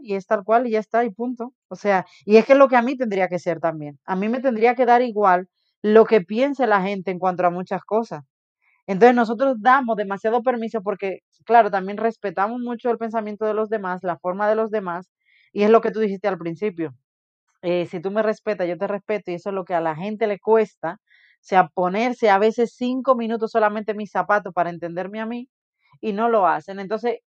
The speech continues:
¿qué te quiero decir con esto? No, Esmeira, nosotras no podemos cambiar a las personas, y no podemos, aunque queramos, sí, ¿hasta dónde ponemos el límite? Sí, pero lamentablemente, ¿qué tú vas a hacer con esa gente, por ejemplo,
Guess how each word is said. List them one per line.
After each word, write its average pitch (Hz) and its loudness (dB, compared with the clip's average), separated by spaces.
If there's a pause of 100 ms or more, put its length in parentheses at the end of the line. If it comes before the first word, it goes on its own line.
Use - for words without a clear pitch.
¿qué 240 -2
te 233 -4
quiero 240 0
decir 233 -4
con 220 -6
esto? 190 -12
No, 185 -4
Esmeira, 170 -8
nosotras 180 -10
no 190 -10
podemos 165 -8
cambiar 156 -6
a 151 -4
las 156 -8
personas, 156 -16 (340)
y 196 -4
no 208 0
podemos, 233 0
aunque 208 -2
queramos, 208 -4
sí, 233 -6
¿hasta 190 0
dónde 240 -2
ponemos 262 -4
el 247 -6
límite? 269 -8
Sí, 139 -14 (300)
pero 190 0
lamentablemente, 185 0
¿qué 247 -2
tú 226 -4
vas 233 6
a 220 0
hacer 220 -6
con 208 -6
esa 202 -4
gente, 190 -8
por 180 -6
ejemplo, 185 -6